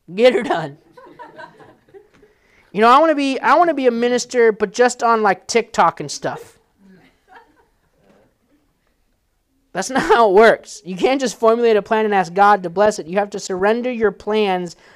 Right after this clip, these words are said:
to the Lord and ask him what he wants you to do and how he wants you to do it. The two examples we have in the Bible of,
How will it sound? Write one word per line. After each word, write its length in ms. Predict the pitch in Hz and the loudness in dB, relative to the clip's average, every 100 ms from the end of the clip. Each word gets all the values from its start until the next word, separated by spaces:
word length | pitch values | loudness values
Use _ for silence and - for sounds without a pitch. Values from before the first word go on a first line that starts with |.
| _ | _
to 100 | - | -10
the 120 | 170 175 | -6 -4
Lord 340 | 185 202 185 | 0 0 0
and 100 | 156 | -4
ask 400 | 151 190 190 - | -6 -8 -8 -10
him 140 | 190 | -10
what 340 | 165 170 208 - | -6 0 0 -2
he 440 | - - 247 262 | -12 -10 -4 -2
wants 420 | 226 208 190 - | 2 2 2 -2
you 160 | 175 175 | -10 -10
to 140 | 165 156 | -10 -14
do 520 | 156 151 147 151 156 _ _ _ _ _ _ | -10 -8 -8 -10 -12 _ _ _ _ _ _
and 100 | 160 | -10
how 280 | 147 165 156 | -8 -6 -6
he 140 | 160 | -6
wants 320 | 147 151 143 | -10 -12 -14
you 80 | 143 | -16
to 80 | 139 | -16
do 180 | 135 131 | -14 -16
it. 180 | - _ _ _ _ _ _ _ _ _ 370 359 _ _ _ _ _ 370 _ _ _ _ _ _ _ _ _ _ _ _ _ - | -16 _ _ _ _ _ _ _ _ _ _ _ _ _ _ _ _ _ _ _ _ _ _ _ _ _ _ _ _ _ _ -12
The 100 | 196 | -10
two 200 | - 381 | 0 0
examples 500 | 359 226 269 247 196 | 0 -4 -6 -8 -8
we 80 | 214 | -6
have 200 | 226 226 | -4 -4
in 60 | 208 | -4
the 80 | 170 | -4
Bible 440 | 165 180 196 202 | -2 -2 -2 -4
of, 180 | 160 | -4